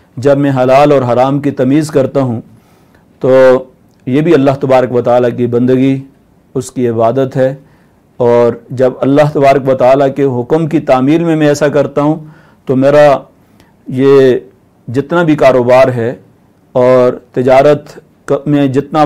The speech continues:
वक्त लगता है, ये सारे का सारा वक्त इबादत के अंदर सर्फ हो जाता है, बशर्ते कि मेरी नीयत इब्तदान ये हो कि ये अल्लाह का हुक्म है,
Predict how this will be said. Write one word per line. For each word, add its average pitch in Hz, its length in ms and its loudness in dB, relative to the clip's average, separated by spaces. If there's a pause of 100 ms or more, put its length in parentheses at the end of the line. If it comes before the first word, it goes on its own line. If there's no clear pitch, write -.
वक्त 156 260 -2
लगता 131 340 -2
है, 139 140 -2
ये 139 80 0
सारे 156 540 2
का 147 100 -2
सारा 135 280 0
वक्त 135 400 -4 (140)
इबादत 127 400 0
के 135 80 -4
अंदर 123 220 -2
सर्फ 117 300 -6
हो 113 100 -4
जाता 104 320 -4
है, 110 140 -12 (880)
बशर्ते 147 420 -2
कि 143 100 -2
मेरी 139 240 -2
नीयत 151 380 0 (500)
इब्तदान 147 460 0
ये 147 140 2
हो 147 140 0
कि 143 120 -4
ये 139 80 2
अल्लाह 147 260 2
का 143 120 -2
हुक्म 131 360 -2
है, 117 180 -8